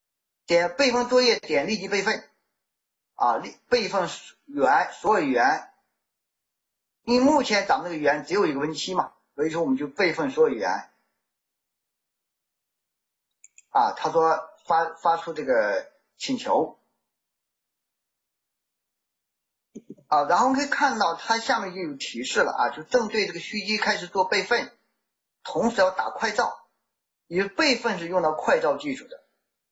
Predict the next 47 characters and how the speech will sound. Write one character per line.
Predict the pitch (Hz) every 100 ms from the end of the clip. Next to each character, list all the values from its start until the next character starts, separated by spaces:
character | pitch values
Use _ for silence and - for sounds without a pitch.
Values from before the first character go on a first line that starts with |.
| _
因 | -
为 | 220
它 | - 247
为 | 285 254
什 |
么 | 208
用 | 208
快 | - 247
照 | 165 147
技 | 151
术 | 131
呢？ | 117
因 | 175 233
为 |
目 | 269 269
前 | - 143 147 185 - _ _ _ _
这 | 262
个 | 208
虚 | - 214
机 | 240
还 | 220
正 | 190 233 196
在 | 170
处 | - 123
于 | 131
一 |
个 | 147
开 | 139 - 220
机 | 220
状 | 202 139
态， | 127 82 _ _ _ _ -
提 | - 175
供 | 233
业 | 247 254
务。 | - - _ _ _ _ _ _ _ _ -
那 | 214
我 | 214
要 |
做 | 214 226
备 | 220 208
份， | 220 185 135
首 | - 139
先 | 135
要 | 190 170
打 | 131 120
快 | 170
照， | 165 175